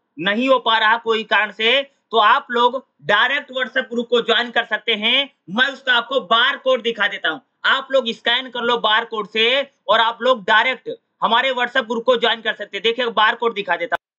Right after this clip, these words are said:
को ज्वाइन कर सकते हैं। जो मेरा WhatsApp group है, देखिएगा, History ऑनर्स Ignu। आप लोग इसको बाकायदा search करो, जो आपको bar code दिखाई दे रहा है,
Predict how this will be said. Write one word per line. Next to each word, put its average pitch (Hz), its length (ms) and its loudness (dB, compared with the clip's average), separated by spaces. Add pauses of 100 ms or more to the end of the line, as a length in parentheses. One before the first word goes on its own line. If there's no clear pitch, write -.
(800)
को 254 80 6
ज्वाइन 233 280 0
कर 240 140 0
सकते 226 240 -4
हैं। 233 60 -2
जो 233 80 2
मेरा 226 220 2
WhatsApp 226 300 -6
group 220 200 -8
है, 165 60 2
देखिएगा, 220 400 2 (500)
History 247 320 0
ऑनर्स 240 400 2
Ignu। 190 320 -6 (380)
आप 240 280 2
लोग 254 160 -2
इसको 247 220 0
बाकायदा 233 460 2
search 226 300 -2
करो, 143 340 -12
जो 180 160 0
आपको 226 280 2
bar 202 240 2
code 226 220 -4
दिखाई 196 300 -4
दे 190 140 -2
रहा 165 240 4
है, 208 140 2